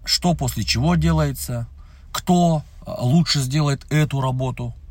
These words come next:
а не там кто-то другой это сделает. Потом он как бы может, э, хорошо как бы понимать, что вот этот процесс с этим процессом хорошо идёт, что волейбол может сыграть до шашлыка,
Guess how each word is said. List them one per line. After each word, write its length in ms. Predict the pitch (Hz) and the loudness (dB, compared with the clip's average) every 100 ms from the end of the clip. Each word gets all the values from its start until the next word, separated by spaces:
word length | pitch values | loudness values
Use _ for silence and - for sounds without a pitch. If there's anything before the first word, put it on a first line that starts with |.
| - | -10
а 100 | 113 | -2
не 140 | 123 120 | 0 0
там 220 | 120 101 | -2 -2
кто-то 200 | 117 107 | -4 -4
другой 340 | 110 117 113 | -2 -2 -2
это 140 | 101 95 | -4 -6
сделает. 400 | 98 95 85 82 - - - - - | -6 -4 -4 -6 -12 -20 -20 -18 -6
Потом 260 | 131 185 | 4 6
он 180 | 208 180 | 6 4
как 180 | 160 151 | 2 0
бы 100 | 135 | 2
может, 400 | 147 165 135 117 - - | 4 4 4 -4 -12 -10
э, 220 | 98 90 | -8 -4
хорошо 440 | 131 135 - 170 | -2 -2 0 0
как 160 | 135 104 | 0 -6
бы 80 | 98 | -4
понимать, 340 | 120 127 117 | -2 0 0
что 160 | - 120 | -2 -4
вот 140 | 135 | -2
этот 180 | 160 135 | -2 -2
процесс 320 | 127 - 139 | -4 -4 -4
с 40 | 143 | -4
этим 160 | 120 | -4
процессом 340 | 110 113 107 98 | -6 -6 -6 -4
хорошо 340 | 104 104 98 | -6 -4 -4
идёт, 300 | 92 160 170 - - - - - | -2 -2 -2 -8 -20 -20 -20 -8
что 160 | - | 0
волейбол 360 | 135 151 165 175 | 2 4 4 4
может 200 | 135 117 | 2 0
сыграть 440 | - 120 117 92 - - - | -2 2 2 2 -6 -20 -10
до 260 | 110 135 170 | 0 4 4
шашлыка, 640 | 170 - 156 151 139 135 | 2 -2 -4 0 0 0